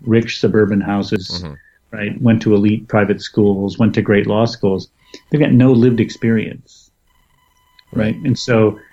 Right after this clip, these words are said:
Speaker 1: it's hard to imagine they're gonna come up with workable solutions 'cause they can't put themselves in the minds of people who've lived very different lives.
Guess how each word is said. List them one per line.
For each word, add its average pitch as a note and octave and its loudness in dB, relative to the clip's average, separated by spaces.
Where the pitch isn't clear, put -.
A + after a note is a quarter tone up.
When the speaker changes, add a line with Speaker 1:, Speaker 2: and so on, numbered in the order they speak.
Speaker 1:
it's C3 -2
hard C3 0
to B2 4
imagine A2+ -2
they're G2+ -4
gonna G2 -4
come G#2+ -6
up G2+ -8
with G2+ -2
workable G2+ -4
solutions B2 2
'cause - -4
they A2+ 2
can't G#2+ -2
put - -4
themselves G#2 0
in G2+ 0
the G2 0
minds G2+ 0
of F2 -4
people G#2 0
who've F#2+ -4
lived G2 -2
very G2 2
different G2 -6
lives. G2 -4